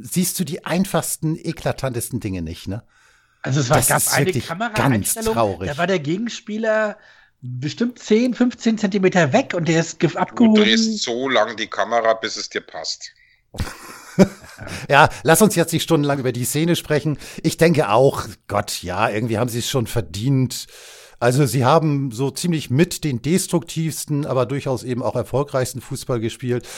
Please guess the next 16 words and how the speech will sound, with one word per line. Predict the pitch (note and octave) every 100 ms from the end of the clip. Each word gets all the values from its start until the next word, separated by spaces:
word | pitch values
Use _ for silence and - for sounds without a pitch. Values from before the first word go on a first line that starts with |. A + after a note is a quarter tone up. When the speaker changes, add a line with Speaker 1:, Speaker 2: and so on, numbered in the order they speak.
| - -
Speaker 1:
Und | G#2
so | G2 A#2
gesehen, | A#2+ C3 A#2+ A#2+ A#2+
na | G#2+ G#2+
ja, | A#2 A#2+ G2 -
erlaubt | A2+ A2 C3+
ist, | C3+ -
was | A#2+ - - -
gefällt, | - - C#3 D3 C#3+
beziehungsweise | - - A2+ - A2 G#2+ G2
was | G#2+
dann | - G#2
letztlich | G#2 - - G2 G#2
erfolgreich | G#2 B2 C#3 G2+
ist. | E2+ F2+
Und | A2 F2+